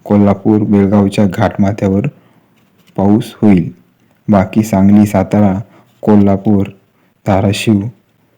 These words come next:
या जिल्ह्यांमध्ये ढगाळलेले वातावरण हे तयार होईल. तर लातूरमध्येही ढगाळलेलं वातावरण, अ, पाहायला मिळेल, मात्र पावसाची शक्यता इथे दिसत नाही.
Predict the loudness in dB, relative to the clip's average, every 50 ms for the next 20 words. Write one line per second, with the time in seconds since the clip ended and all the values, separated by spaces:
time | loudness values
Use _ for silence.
0 | _ _ _ _ _ _ _ _ _ _ _ _ _ _ _ _ _ -8 -4 0
1 | 0 2 2 0 0 0 0 0 0 2 2 2 2 2 2 0 0 -2 -6 -12
2 | -20 _ _ _ _ _ _ _ _ _ _ -2 0 0 0 0 0 0 0 2
3 | 2 2 2 2 2 0 -2 -2 -2 -2 0 0 0 0 0 0 -2 -4 -4 -6
4 | -6 -2 -2 0 0 0 0 -2 -2 -2 -4 -6 -10 -14 -18 _ _ -2 0 0
5 | 0 0 -4 -6 -2 0 2 2 2 0 0 0 2 4 4 4 2 2 0 0
6 | 0 0 0 0 0 2 2 2 2 0 0 0 2 2 0 0 -2 -4 -4 -4
7 | -2 -2 -4 -4 -6 -10 _ -20 _ _ _ _ _ _ -16 -14 -10 -8 -4 -2
8 | 0 0 0 0 0 -2 -4 -6 -8 -14 _ _ _ _ _ _ _ _ _ _
9 | -20 -10 _ -2 -2 -2 -2 -2 -2 -2 0 0 0 -2 -2 -6 -8 -12 _ _
10 | _ _ _ _ _ _ _ -4 -4 -2 -2 -4 -4 -4 -6 -6 -4 -4 -4 -4
11 | -2 -4 -6 -6 -4 -4 -4 -4 -6 -4 -4 -6 -2 -2 -2 -2 -2 -2 -4 -2
12 | -2 -2 -4 -4 -6 -8 -6 -6 -6 -6 -8 -10